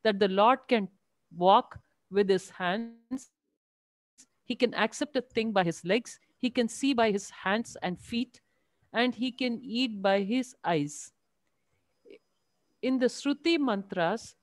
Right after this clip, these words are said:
it is said that he has no hands and no legs like us, but that he has a different type of hand and leg by which he can accept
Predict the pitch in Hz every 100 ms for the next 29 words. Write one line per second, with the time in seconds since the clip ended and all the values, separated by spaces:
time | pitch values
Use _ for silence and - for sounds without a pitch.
0 | _ 208 226 240 - 269 262 220 202 202
1 | - 240 226 220 202 202 262 294 208 196
2 | 233 - - 185 185 233 226 190 190 -
3 | - 180 170 160 143 - - _ _ _
4 | 170 165 - _ _ 196 226 240 - 254
5 | 208 214 247 - - 175 151 214 302 330
6 | 294 196 196 208 202 - 190 185 208 -
7 | 196 175 156 160 135 - _ _ _ _
8 | 202 202 220 294 - 254 247 226 208 -
9 | 190 - 254 247